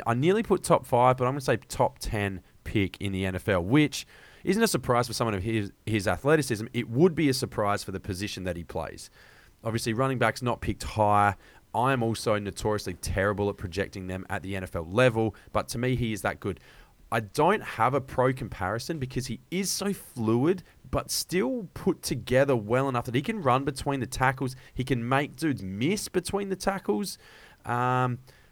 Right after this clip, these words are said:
I'm gonna say, and, and you're better at this than me probably, but Saquon Barkley, but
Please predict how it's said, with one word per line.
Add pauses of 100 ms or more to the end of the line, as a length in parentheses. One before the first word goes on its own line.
(300)
I'm
gonna
say,
and,
and
you're
better
at
this
than
me
probably,
but
Saquon
Barkley,
but